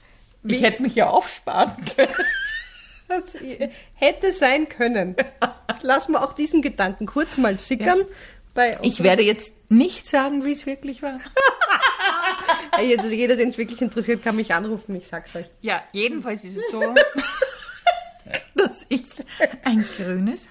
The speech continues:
Speaker 1: Hochzeitskleid
Speaker 2: Ja, ein wirklich schönes. Es war smaragdgrün,
Speaker 1: Ja,
Speaker 2: um
Speaker 1: genau.
Speaker 2: genau zu sein. Ein
Speaker 1: Ja.
Speaker 2: schillerndes smaragdgrünes Kleid.
Speaker 1: Ja.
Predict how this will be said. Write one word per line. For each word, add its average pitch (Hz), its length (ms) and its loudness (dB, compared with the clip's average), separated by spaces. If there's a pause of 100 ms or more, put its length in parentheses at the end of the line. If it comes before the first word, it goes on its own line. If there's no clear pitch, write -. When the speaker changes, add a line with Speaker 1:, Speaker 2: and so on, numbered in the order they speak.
Speaker 1:
Hochzeitskleid 523 380 -2
Speaker 2:
Ja, 220 180 2
ein 247 140 -2
wirklich 247 280 -8
schönes. 214 320 -6
Es 202 180 -10
war 196 100 -4
smaragdgrün, 180 800 -8
Speaker 1:
Ja, 165 160 -8
Speaker 2:
um 208 140 -6
Speaker 1:
genau. - 20 -6
Speaker 2:
genau 175 280 -6
zu 175 140 -12
sein. 165 240 -8
Ein 175 100 -8
Speaker 1:
Ja. 185 40 -8
Speaker 2:
schillerndes 269 680 -4 (260)
smaragdgrünes 202 1300 -6
Kleid. 151 340 -12
Speaker 1:
Ja. 170 220 -14